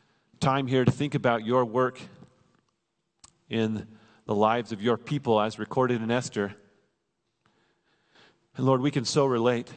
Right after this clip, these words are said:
Our, our lives are filled with the mundane and ordinary, the, the daily. And we're encouraged to see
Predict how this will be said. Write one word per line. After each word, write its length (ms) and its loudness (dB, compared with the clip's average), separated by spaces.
Our, 240 0
our 120 0
lives 540 0
are 180 -6
filled 300 2
with 140 -2
the 60 -4
mundane 500 0
and 120 -4
ordinary, 520 0
the, 280 -4
the 100 -2
daily. 500 2
And 120 0
we're 80 4
encouraged 600 2
to 80 -6
see 440 0